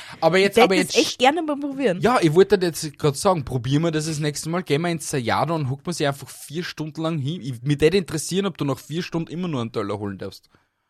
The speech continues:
Speaker 2: Na sicher darfst. Es ist ein All-You-Can-Eat-Buffet.
Speaker 1: Ja, aber ist es nicht zeitlich limitiert?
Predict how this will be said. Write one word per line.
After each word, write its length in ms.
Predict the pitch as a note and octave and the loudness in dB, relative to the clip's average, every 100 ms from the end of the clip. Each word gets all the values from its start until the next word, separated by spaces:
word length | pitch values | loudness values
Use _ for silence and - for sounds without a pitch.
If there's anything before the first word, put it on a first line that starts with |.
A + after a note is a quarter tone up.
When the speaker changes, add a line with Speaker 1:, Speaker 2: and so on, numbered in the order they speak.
| _ | _
Speaker 2:
Na 100 | D#3+ | -10
sicher 480 | - - A#3 - B3 | -8 -4 -4 2 0
darfst. 580 | - F3 E3+ - - - | 2 2 2 2 -10 0
Es 180 | G#3+ G3 | 2 2
ist 160 | A#3 A3+ | 4 4
ein 140 | A3 - | 4 10
All-You-Can-Eat-Buffet. 1700 | A#3+ C#4 B3+ B3+ B3+ - A#3 A3+ D4 D4+ - - B3 - G#3 G#3 F3+ - - - | 10 10 6 4 4 6 4 4 0 -2 -2 4 4 4 4 4 4 -4 -20 -10
Speaker 1:
Ja, 220 | C3+ F3+ | 4 8
aber 440 | G#3 E3 D3+ D3+ F#3+ | 10 8 8 6 4
ist 180 | D#3 F3+ | -2 -2
es 140 | C#3+ | -4
nicht 180 | E3+ - | -4 -2
zeitlich 420 | D#3 C#3+ D3+ C#3 | -2 0 -4 -2
limitiert? 640 | D#3 E3+ F3 D3 A#3 - | 2 0 0 2 2 0